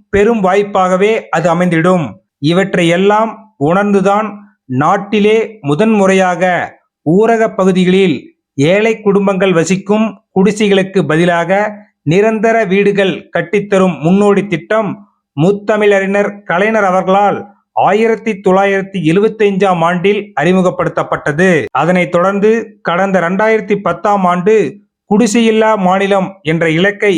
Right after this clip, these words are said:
எய்திடும் வகையில் கலைஞர் வீடு வழங்கும் திட்டம் அறிமுகப்படுத்தப்பட்டது. தமிழ்நாட்டில் ஊரக பகுதிகளில் குடிசைகளை மாற்றி அனைவருக்கும் பாதுகாப்பான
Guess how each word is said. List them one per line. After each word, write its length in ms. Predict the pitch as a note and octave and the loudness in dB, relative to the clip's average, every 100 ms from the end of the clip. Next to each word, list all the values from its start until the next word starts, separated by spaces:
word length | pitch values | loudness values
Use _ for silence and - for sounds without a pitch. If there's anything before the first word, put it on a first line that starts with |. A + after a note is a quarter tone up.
| E3+ | 0
எய்திடும் 360 | F3+ F#3 E3+ | 2 0 2
வகையில் 360 | D#3 F3 G#3 A3+ A#3 _ _ _ - | 0 2 2 0 -6 _ _ _ -6
கலைஞர் 440 | D#3+ G3+ G#3+ A3 E3 | -2 0 0 0 0
வீடு 200 | G#3 A3 G#3 | 0 2 2
வழங்கும் 340 | G3 F#3+ G3 F3+ | 0 0 -2 -2
திட்டம் 340 | D#3+ G#3 G#3+ - D3+ | -2 -2 -4 -4 -2
அறிமுகப்படுத்தப்பட்டது. 1040 | F3+ F#3+ F3+ F3 D#3+ E3+ - - D3+ F3 E3+ A2+ - _ _ _ _ _ D3 | 0 2 0 -2 -4 -4 -6 -4 -2 0 0 -2 -6 _ _ _ _ _ -4
தமிழ்நாட்டில் 720 | F3 A3+ A3 G#3+ G3+ A3+ A#3 - D#3 | 0 2 2 0 -2 -2 -2 -4 0
ஊரக 260 | F#3+ A#3 A3+ G3+ | 2 2 2 -2
பகுதிகளில் 580 | F#3 F#3 F#3 F#3 G3 C#3 G2+ - _ _ - | -2 0 2 2 2 0 -6 -16 _ _ -2
குடிசைகளை 520 | G3 G#3+ A3+ G#3+ G#3 F#3 | 0 2 0 2 2 2
மாற்றி 360 | D#3 E3+ - G#3+ A3+ - _ C3 | 0 -2 -2 -2 -2 -8 _ -2
அனைவருக்கும் 680 | F#3+ G#3+ G#3+ G3+ G#3 A3+ A3+ - _ D3+ | 0 2 0 0 -2 -2 -2 -8 _ -2
பாதுகாப்பான 840 | F3 G#3+ G#3 G3+ G3+ F#3 F#3 G3 | 0 2 2 0 0 0 0 -2